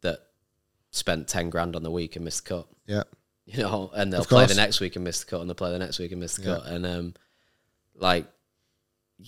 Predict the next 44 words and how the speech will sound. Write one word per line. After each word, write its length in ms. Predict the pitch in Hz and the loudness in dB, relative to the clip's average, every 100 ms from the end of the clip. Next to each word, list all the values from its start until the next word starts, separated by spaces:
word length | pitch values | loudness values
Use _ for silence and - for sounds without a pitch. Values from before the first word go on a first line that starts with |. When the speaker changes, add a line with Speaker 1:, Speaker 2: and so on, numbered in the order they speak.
| - | -20
Speaker 1:
you 160 | 95 95 | -8 -2
know, 140 | 90 | 0
for 380 | 85 - 98 90 - _ _ _ _ _ _ _ _ _ _ _ _ _ _ - | 0 4 4 4 -2 _ _ _ _ _ _ _ _ _ _ _ _ _ _ -8
more 360 | 120 120 117 | 4 8 8
than 140 | 101 92 | 8 2
a, 120 | 85 - _ - _ _ _ _ _ | 0 -6 _ -20 _ _ _ _ _
plenty 320 | - 107 92 | -2 0 0
more 180 | 82 78 | -4 -4
than 100 | 76 | -4
a 40 | 73 | -4
handful, 560 | 80 78 - 73 73 _ _ _ _ _ _ _ _ _ _ - | -6 -8 -8 -10 -10 _ _ _ _ _ _ _ _ _ _ -14
obviously, 540 | 78 78 - 78 73 - - | -8 -4 -2 -4 -6 -14 -10
you 60 | |
know, 140 | 78 76 | -8 -6
they, 260 | 80 78 _ | -6 -8 _
they 120 | - 78 | -12 -10
do 200 | 87 80 | -6 -4
amazingly 460 | 80 78 78 78 | -4 -6 -6 -6
well 200 | 82 82 | -4 -2
out 200 | 78 67 | -2 -6
of 80 | 73 | -10
it. 160 | 73 - _ - | -12 -14 _ -16
And, 260 | 73 76 | -12 -10
um, 340 | 76 76 76 76 _ - | -8 -10 -12 -14 _ -6
that, 240 | 92 - | -6 0
that's 220 | 120 107 - | 2 2 2
what 120 | 98 | 2
will 100 | 101 | 2
get 140 | 101 | 2
written 220 | 104 104 | 4 2
about. 260 | 98 92 87 | 2 0 -2
But 100 | 92 | -2
there's, 320 | 90 87 - - | 0 0 0 -4
you 80 | |
know, 100 | 87 | -6
plenty 300 | 82 104 95 | -2 -2 0
that 180 | 90 87 - - _ _ _ _ _ | 0 -4 -8 -20 _ _ _ _ _
make 220 | 82 82 78 | -6 -4 0
losses, 420 | 82 - 101 98 | 0 2 2 2
and, 240 | 85 82 | -2 -2
like, 180 | 85 78 | -4 -4
you 100 | 80 _ | -6 _
kind 220 | - 90 85 | -6 -4 -2
of, 280 | 80 - | -4 -12